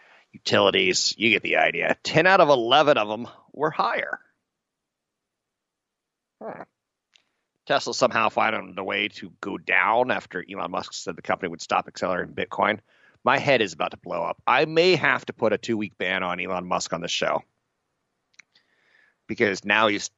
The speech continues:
talking more about how to improve Dogecoin. And I'm like, "Come on."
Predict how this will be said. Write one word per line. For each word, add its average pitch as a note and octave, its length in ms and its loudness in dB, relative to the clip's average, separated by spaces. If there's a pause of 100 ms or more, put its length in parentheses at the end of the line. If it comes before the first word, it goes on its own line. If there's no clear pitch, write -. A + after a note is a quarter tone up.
(100)
talking G#2 360 -2
more F#2+ 220 -4
about F2+ 220 -6
how G2 100 -2
to F#2 80 2
improve G2+ 500 -8
Dogecoin. D#2 680 -10 (240)
And F2 100 -6
I'm F2+ 60 -4
like, E2+ 220 -6
"Come A#2+ 320 2
on." E2+ 640 -2